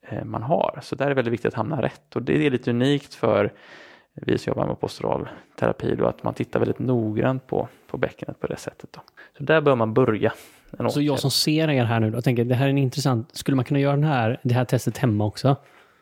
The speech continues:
Speaker 1: Eh, ja,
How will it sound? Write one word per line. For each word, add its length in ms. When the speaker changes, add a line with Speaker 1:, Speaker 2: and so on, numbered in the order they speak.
Speaker 1:
Eh, 500
ja, 440